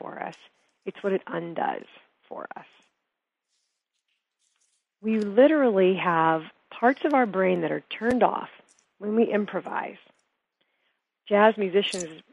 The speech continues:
brains were looked at under, you know, scans, M R I scans. And when they played, they jammed, they improvised. The larger part of the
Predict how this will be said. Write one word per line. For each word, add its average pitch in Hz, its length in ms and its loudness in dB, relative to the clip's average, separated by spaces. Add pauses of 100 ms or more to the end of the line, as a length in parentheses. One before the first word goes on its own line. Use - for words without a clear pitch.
brains 180 440 2
were 170 120 -4
looked 170 240 -6
at 165 120 0
under, 156 220 -6
you 160 140 -10
know, 254 160 -10 (160)
scans, 160 480 -2
M 156 100 -10
R 160 100 -6
I 156 300 -6
scans. 147 500 -12 (680)
And 180 200 -4
when 196 200 -4
they 175 140 2
played, 214 600 2
they 196 80 -4
jammed, 180 560 0
they - 100 -10
improvised. - 680 -8 (760)
The 202 80 2
larger 196 540 2
part 220 280 2
of 196 60 -4
the 175 60 -2